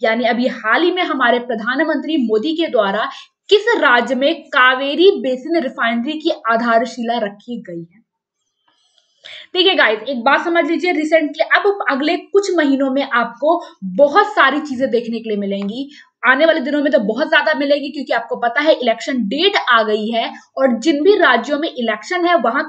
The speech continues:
काफी सारी चीजें होंगी, काफी सारे development के काम होंगे और कावेरी basin refinery का foundation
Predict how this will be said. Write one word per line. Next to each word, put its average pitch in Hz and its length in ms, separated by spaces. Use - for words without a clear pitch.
काफी 254 260
सारी 330 240
चीजें 294 300
होंगी, 294 340
काफी 349 280
सारे 392 220
development 240 580
के 330 120
काम 285 260
होंगे 285 400
और 339 160
कावेरी 320 520
basin 302 340
refinery 247 600
का 330 200
foundation 233 640